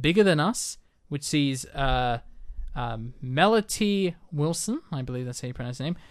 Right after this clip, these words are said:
travel the world to meet young activists. And finally, you have Firestarter,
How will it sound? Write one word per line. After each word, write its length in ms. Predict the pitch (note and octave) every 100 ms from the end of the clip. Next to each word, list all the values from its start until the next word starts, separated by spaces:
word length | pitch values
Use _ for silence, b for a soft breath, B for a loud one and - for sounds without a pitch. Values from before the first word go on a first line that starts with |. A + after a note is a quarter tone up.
| b
travel 300 | - G3 E3+
the 100 | D3+
world 300 | C#3 C#3 G3+
to 160 | - C3+
meet 260 | B2+ B2+ -
young 320 | C#3+ A#2+ A#2 -
activists. 500 | F3+ - A#3+ - - - b b b b
And 100 | D3
finally, 320 | F#3 A3 G3+
you 60 | F3+
have 220 | G3 - -
Firestarter, 1120 | - D#3 E3+ G#3 G3 - D3+ E3 G3 A#2+